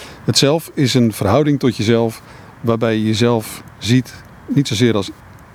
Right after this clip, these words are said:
een soort centrum, een ik wat zichzelf ontwerpt, maakt, een project is wat van alles moet worden en mooie doelstellingen moet bedenken. En, eh,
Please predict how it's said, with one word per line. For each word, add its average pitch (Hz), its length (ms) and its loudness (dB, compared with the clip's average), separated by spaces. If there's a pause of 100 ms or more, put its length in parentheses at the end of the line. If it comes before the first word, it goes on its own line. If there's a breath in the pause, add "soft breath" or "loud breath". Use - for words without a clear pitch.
(440)
een 127 120 0
soort 117 200 0
centrum, 120 580 2
een 101 220 -4
ik 131 300 -2 (180)
wat 107 140 -2
zichzelf 113 480 -2 (160)
ontwerpt, 113 560 0
maakt, 117 460 0 (280)
een 120 80 -2
project 123 380 2
is 113 120 0
wat 117 200 -2 (580)
van - 200 -4
alles 135 240 2
moet 123 180 -2
worden 123 360 0
en 113 200 -2 (400 loud breath)
mooie 117 260 2
doelstellingen 117 480 2
moet 110 120 2
bedenken. 104 480 0
En, 107 220 0
eh, 110 60 0